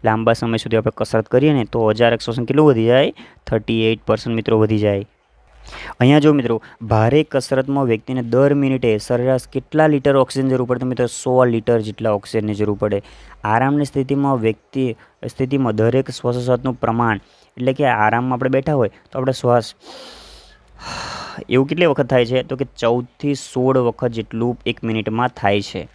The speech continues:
સાતમું, કયા પ્રકારની કસરતોમાં ઓક્સિજનનું પ્રમ-, ઓક્સિજનનું દેવું સર્જાતું નથી, એટલે ઓક્સિજન ખૂટી જતો નથી? તો મિત્રો, એકદમ હળવી કસરત બેઠા બેઠા કરો ને, એવી કસરતોમાં ઓક્સિજનનું પ્રમાણ ઘટી જતું નથી. વગર તાલીમના વ્યક્તિને કસરત દરમિયાન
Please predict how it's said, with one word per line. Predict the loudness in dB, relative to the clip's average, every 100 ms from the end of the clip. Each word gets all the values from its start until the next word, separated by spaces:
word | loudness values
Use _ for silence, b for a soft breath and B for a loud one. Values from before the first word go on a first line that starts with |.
| -20 _ _ _ _ B B B B B
સાતમું, | -4 0 2 2 0
કયા | 2 2 2
પ્રકારની | 0 -2 -2 -2
કસરતોમાં | -4 -2 -2 0 -2 -2
ઓક્સિજનનું | -4 -6 -6 -2 0 0 -2
પ્રમ-, | -2 -2 -4 -8 -4
ઓક્સિજનનું | -4 -4 -4 -2 0 0 -2 B B -6
દેવું | 2 4 4 2
સર્જાતું | 2 0 2 0 0 -6
નથી, | -4
એટલે | -4 2
ઓક્સિજન | 2 2 -4 -4
ખૂટી | -2 0
જતો | 2 0
નથી? | 0 -4 -10 B B
તો | -8
મિત્રો, | 0 0
એકદમ | 2 0 0
હળવી | 4 4 4
કસરત | 0 -2 -4
બેઠા | -2 -2 0
બેઠા | 0 0
કરો | -2 -2
ને, |
એવી | -2 0
કસરતોમાં | -2 -2 -2 0
ઓક્સિજનનું | -2 -2 -2 -2 -2 -4 -6 B B
પ્રમાણ | -4 -2 0
ઘટી | 0 0 0
જતું | -2 -2 -4
નથી. | -4 -4 -4 -6 b b b b b
વગર | -2 0 4 2
તાલીમના | 4 2 2 0 0 0 0
વ્યક્તિને | -2 -2 -4 -2 -4 -6
કસરત | -8 -2 -2 0
દરમિયાન | 0 0 0 0